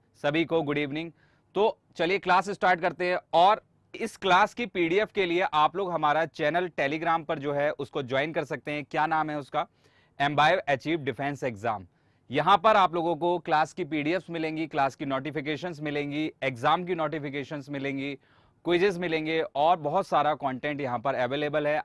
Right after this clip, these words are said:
आप ज्वाइन कर सकते हैं। कमेंट बॉक्स में इसका लिंक भी आ चुका है जिसे टच करके आप हमारे Telegram ग्रुप से जुड़ जाएंगे।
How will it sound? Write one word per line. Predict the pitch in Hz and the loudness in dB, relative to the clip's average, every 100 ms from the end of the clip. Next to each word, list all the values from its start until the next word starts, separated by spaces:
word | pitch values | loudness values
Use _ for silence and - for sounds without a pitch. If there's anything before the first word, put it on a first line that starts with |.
| 117 | -2
आप | 120 113 | -4 -4
ज्वाइन | 117 127 | -4 -4
कर | 131 135 | -4 -6
सकते | 147 117 143 | -6 -8 -8
हैं। | 151 - _ _ _ | -8 -12 _ _ _
कमेंट | 160 170 214 | 0 2 2
बॉक्स | 190 175 - | 2 0 0
में | 175 | -6
इसका | 156 165 | -4 -2
लिंक | 147 165 | -2 -6
भी | 156 | -4
आ | 175 160 | -2 -2
चुका | 165 160 156 | -4 -2 0
है | 160 160 | 0 -2
जिसे | - 156 | -6 -8
टच | 143 156 - | -4 -6 -4
करके | 143 120 135 | -6 -4 0
आप | 127 127 _ | 0 -2 _
हमारे | 127 123 123 202 - _ _ _ _ _ _ | -8 -4 -4 -6 -12 _ _ _ _ _ _
Telegram | 180 196 175 165 143 | 2 4 4 2 2
ग्रुप | 131 | -4
से | - 196 | -4 -4
जुड़ | 123 143 | -2 -2
जाएंगे। | 113 110 101 98 98 | -2 -6 -10 -12 -14